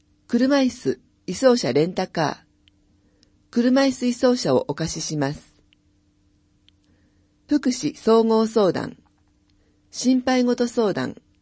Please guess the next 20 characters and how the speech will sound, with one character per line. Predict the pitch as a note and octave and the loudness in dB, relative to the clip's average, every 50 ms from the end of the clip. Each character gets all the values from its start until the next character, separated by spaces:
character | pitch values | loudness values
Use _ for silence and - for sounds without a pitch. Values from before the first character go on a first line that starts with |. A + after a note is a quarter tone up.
| _ _ _ _ _ _ _ _ _ _ - | _ _ _ _ _ _ _ _ _ _ -6
家 | - G#3+ G#3+ | -6 -2 6
庭 | B3 B3 B3 B3 | 6 6 6 6
介 | - G#3+ G#3+ A3+ A3+ | 4 0 0 0 0
護 | A3+ A#3 | -2 -4
相 | A#3 - A3 G3 D#3+ | -2 0 0 0 0
談、 | C3 B2 - - - _ _ _ _ _ _ _ _ _ _ _ _ _ _ _ _ _ | 0 -4 -8 -10 -14 _ _ _ _ _ _ _ _ _ _ _ _ _ _ _ _ _
ふ | _ - G3+ | _ -2 2
れ | G#3 A#3 A#3 A3+ | 4 4 4 4
あ | A3+ | 2
い | A3 - - - | 0 -2 -6 -10
お | - | -6
し | - A3+ | -4 -2
ゃ | G#3+ | 0
べ | A3 A3+ | 2 2
り | A3 A3+ A3+ | 2 2 0
電 | A3+ A3 G3 E3 C3 | 0 0 0 -2 -6
話。 | A2+ - - _ _ _ _ _ _ _ _ _ _ _ _ _ _ _ _ _ _ _ _ _ _ _ _ _ _ _ _ _ _ | -8 -10 -14 _ _ _ _ _ _ _ _ _ _ _ _ _ _ _ _ _ _ _ _ _ _ _ _ _ _ _ _ _ _
職 | - - A3+ A3+ A3+ C#4+ D4+ | -2 -2 -2 0 2 0 0
員 | C#4 A3+ F3+ | 0 0 -2
が | D3+ B2+ - | -4 -6 -6